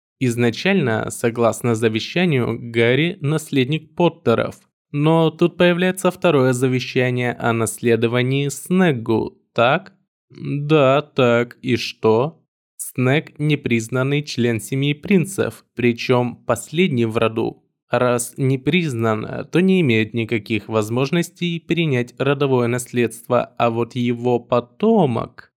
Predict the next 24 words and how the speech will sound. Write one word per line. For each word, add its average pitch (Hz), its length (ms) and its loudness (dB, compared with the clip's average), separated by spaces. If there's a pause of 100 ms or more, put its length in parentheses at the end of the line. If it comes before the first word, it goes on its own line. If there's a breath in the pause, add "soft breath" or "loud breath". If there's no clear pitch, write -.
в 127 140 -6
данном 170 420 2
случае 180 720 -2
сын, 165 680 -2
может. 131 720 0 (460)
Так, 110 340 2
так, 143 320 0
так, 139 560 2
Гарри 120 600 2
наследник 117 640 -2
принцев. 120 580 -2 (420)
Хм, 123 640 -2 (180)
он 113 300 0
Поттер, 139 920 0 (160)
как 120 300 -2
принятый 120 460 0
в 139 120 -4
род, 131 340 2
а 123 140 2
принц 120 460 -2
по 147 320 0
отцу. 123 800 -2
Интересный 147 960 0
поворот. 160 760 0